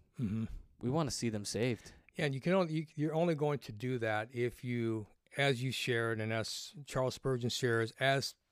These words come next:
Speaker 1: Paul the Apostle shared, that "I have not shunned or failed to declare to you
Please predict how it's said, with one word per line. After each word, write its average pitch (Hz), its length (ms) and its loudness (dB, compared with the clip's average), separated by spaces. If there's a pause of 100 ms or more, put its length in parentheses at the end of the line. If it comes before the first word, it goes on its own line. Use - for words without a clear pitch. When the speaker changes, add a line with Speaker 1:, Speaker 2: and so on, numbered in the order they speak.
(120)
Speaker 1:
Paul 135 200 8
the 123 120 2
Apostle 131 420 4
shared, 117 380 0 (500)
that 120 160 0
"I 120 120 4
have 127 180 4
not 123 200 0
shunned 127 360 0
or 113 40 2
failed 123 460 0
to 120 140 -8
declare 120 400 -2
to - 120 -8
you 117 240 0